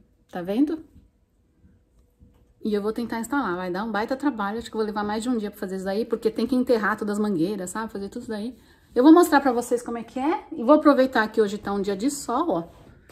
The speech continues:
Apesar de tá frio, ó, tá um dia de sol. E vou ver se eu consigo fazer hoje, porque amanhã já tá previsto chuva de novo. <laughs> Deixa eu mostrar pra vocês como é que é.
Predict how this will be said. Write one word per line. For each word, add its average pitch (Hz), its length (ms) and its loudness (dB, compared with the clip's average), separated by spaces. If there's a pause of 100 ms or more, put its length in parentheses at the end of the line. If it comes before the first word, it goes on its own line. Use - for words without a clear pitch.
(260)
Apesar 202 320 0
de 202 100 -4
tá 208 200 -2
frio, 233 340 -4
ó, 185 60 -2
tá 196 140 -12
um 190 120 -6
dia 185 160 -8
de 226 140 -8
sol. - 440 -6 (1200)
E 247 80 0
vou 277 120 8
ver 285 140 8
se 294 80 4
eu 302 60 6
consigo 311 320 6
fazer 294 360 -2 (760)
hoje, 185 520 -4 (300)
porque 202 220 -4
amanhã 214 260 2
já 233 100 0
tá 233 120 -2
previsto 240 380 -2
chuva 233 300 -2
de 247 120 0
novo. - 340 -4 (480)
<laughs> - 560 -12
Deixa 311 180 6
eu 294 40 12
mostrar 277 260 6
pra 226 100 0
vocês 208 300 -4
como 190 160 -4
é 185 60 -4
que 180 120 -10
é. 160 160 -10